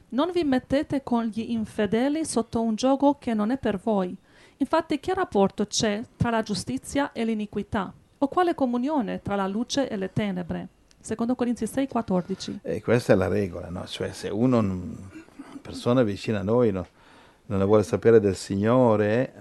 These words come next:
Speaker 2: per esempio in primo Corinzi sette, tra coppie sposate, se un coniuge, eh, che non crede acconsente a vivere con noi, e allora non mandatelo via, dice Paolo.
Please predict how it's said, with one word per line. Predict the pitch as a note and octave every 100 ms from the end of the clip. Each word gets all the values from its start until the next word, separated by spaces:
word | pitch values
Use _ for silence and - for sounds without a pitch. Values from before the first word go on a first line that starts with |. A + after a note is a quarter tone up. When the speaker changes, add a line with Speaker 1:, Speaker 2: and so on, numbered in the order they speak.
| A2+
Speaker 2:
per |
esempio | F#2 G#2+ G#2 G2+
in |
primo | F2 G#2 G2
Corinzi | G2+ G2 G2
sette, | - A2 A#2+ -
tra | F2 F#2+
coppie | F#2 F#2 F#2+
sposate, | - F#2+ F#2 A2 A#2 E2+ - - - _
se | - - G2+
un | G2 F#2
coniuge, | F2 - G#2+ G#2 G2+ F2+ G2+ F#2+ F#2+ -
eh, | - F#2+ F#2 F#2 F#2+ F#2+ G2+
che | -
non | G2
crede | F#2 A2 G#2+ G2 G2
acconsente | F#2 - A#2 F#2+ - B2+ A#2 F#2 F2 G2
a |
vivere | F#2 G2 F#2+ F2+
con | - F2
noi, | F#2 G2 F#2+ F#2 G2+ B2 _ _ _ _ _ - _
e | C#3
allora | F#2 G2+ A2+
non | F#2+
mandatelo | F#2 F2+ F#2 F2 F#2+
via, | F#2 A#2 G2
dice | F#2 - E2+
Paolo. | F2+ F2 F#2 F2+